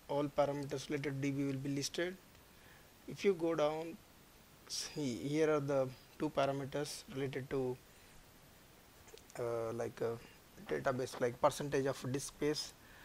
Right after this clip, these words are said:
So if you see that V P D X dot V D B dot space error percentage is ninety-five percent and, uh, warning percent is eighty percent. So here if you go, uh,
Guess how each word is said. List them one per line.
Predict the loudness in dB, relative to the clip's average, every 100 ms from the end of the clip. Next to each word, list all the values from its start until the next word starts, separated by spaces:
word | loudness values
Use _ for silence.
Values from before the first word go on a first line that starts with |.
| -20 -20
So | -2 2 4 4 2
if | 0 -2
you |
see | -2 0
that | 0 0
V | -2
P | -2 0
D | 2
X | 0 0
dot | -2 0 -2 -4 -8 -16 -10
V | -4 -2
D | 0
B | -2 -2
dot | -2 -4
space | -6 -2 0 0 -4
error | -4 -4 -4
percentage | -6 -4 -4 -4
is | -4
ninety-five | -6 -6 -6 -6 -4
percent | -4 -4 -6 -6 -6
and, | -6 -6
uh, | -10 -12 -20 -20 -20 -20 -20 -4
warning | 2 4 4 2
percent | -2 -4 -4
is | -6 -4
eighty | -4 -2
percent. | -2 -6 -6 -8 -10 -14 -20 -20 -20 -20 -20 -20
So | 0 2
here | 6 6 4 0
if | 0
you | 0
go, | 0 -2 -2 -2
uh, | 0 0